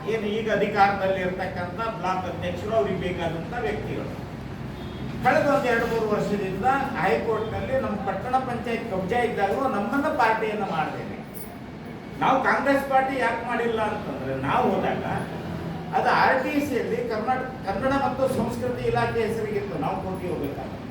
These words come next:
ಆಗ ಕನ್ನಡ ಸಂಸ್ಕೃತಿ ಇಲಾಖೆ ಮತ್ತು ಜಿಲ್ಲಾಧಿಕಾರಿ, ಎ ಸಿ, ತಹಸೀಲ್ದಾರ್ ಮೇಲೆ ನಾವು ಕೋರ್ಟಿಗೆ ಹೋಗಿದ್ವಿ.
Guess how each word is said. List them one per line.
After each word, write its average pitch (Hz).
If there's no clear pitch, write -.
ಆಗ 233
ಕನ್ನಡ 269
ಸಂಸ್ಕೃತಿ 240
ಇಲಾಖೆ 226
ಮತ್ತು 254
ಜಿಲ್ಲಾಧಿಕಾರಿ, 214
ಎ 208
ಸಿ, 247
ತಹಸೀಲ್ದಾರ್ 202
ಮೇಲೆ 196
ನಾವು 254
ಕೋರ್ಟಿಗೆ 240
ಹೋಗಿದ್ವಿ. -